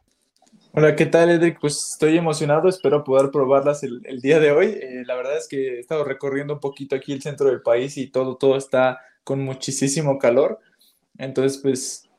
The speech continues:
pues igual muy emocionado de estar aquí y, y, pues ya,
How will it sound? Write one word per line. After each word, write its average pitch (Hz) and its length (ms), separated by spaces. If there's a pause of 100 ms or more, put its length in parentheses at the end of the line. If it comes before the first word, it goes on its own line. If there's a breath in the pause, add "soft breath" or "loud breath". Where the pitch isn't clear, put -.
(180)
pues 135 160
igual 139 220
muy 143 120
emocionado 139 460
de 127 60
estar 131 200
aquí 127 220
y, 131 720
y, 127 120
pues 127 160
ya, 131 160